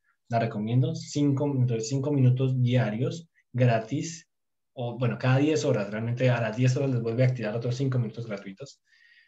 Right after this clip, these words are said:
Miraba y son puras memofichas, lo recomiendo muchísimo. También hay otro que es Mondly, también recomiendo esa aplicación si ustedes la, digamos, yo la tengo paga, pero pues si ustedes la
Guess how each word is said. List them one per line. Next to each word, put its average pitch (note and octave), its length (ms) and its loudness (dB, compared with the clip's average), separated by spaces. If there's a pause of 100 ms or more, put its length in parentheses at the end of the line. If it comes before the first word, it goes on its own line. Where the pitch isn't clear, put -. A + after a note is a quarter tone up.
(260)
Miraba D3+ 420 4
y E3+ 80 0
son E3+ 260 0
puras F3 380 0
memofichas, C3 800 -2
lo B2 100 4
recomiendo C3+ 420 2
muchísimo. B2+ 680 -4 (380)
También A#2+ 280 2
hay C#3 100 2
otro D3 200 -2
que C#3 100 2
es B2+ 200 2
Mondly, C#3 640 4
también A#2+ 240 -2
recomiendo A#2+ 420 0
esa C3 120 -2
aplicación B2+ 560 -2
si B2+ 80 -2
ustedes A#2+ 300 -2
la, G#2+ 400 -6
digamos, A2 440 -8 (320)
yo B2+ 140 4
la E3 140 4
tengo F3 240 2
paga, B2+ 360 -2 (520)
pero C3+ 320 4
pues G#2+ 160 -8
si - 80 -6
ustedes B2 480 0
la G#2 240 -10